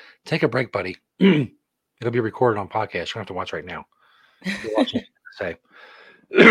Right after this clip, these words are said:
Speaker 1: <clears throat> Anyway, Donnie, uh, thank you for being on the show and taking the time to be here. Um, for those of you, or for people who don't know you,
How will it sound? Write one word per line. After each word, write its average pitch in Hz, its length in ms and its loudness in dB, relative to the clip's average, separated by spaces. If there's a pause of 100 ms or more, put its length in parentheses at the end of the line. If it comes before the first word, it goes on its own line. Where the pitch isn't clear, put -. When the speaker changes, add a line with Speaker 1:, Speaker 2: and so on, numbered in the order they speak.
(240)
Speaker 1:
<clears throat> - 40 -12
Anyway, 180 280 8
Donnie, 113 300 -2
uh, 117 240 -2
thank 196 160 2
you 190 60 4
for 147 60 -4
being 147 140 2
on 131 60 0
the 107 60 -2
show 127 200 0
and 113 80 -4
taking 123 200 -6
the 104 60 -6
time 113 400 -2 (600)
to 123 120 -2
be 117 220 -2
here. 98 480 -6 (460)
Um, 92 640 -14
for 127 140 -8
those 143 240 4
of 120 120 2
you, 120 500 -2 (260)
or 101 100 -10
for - 120 -18
people 139 200 -2
who 127 80 -4
don't 123 260 0
know 110 160 -4
you, 101 400 -6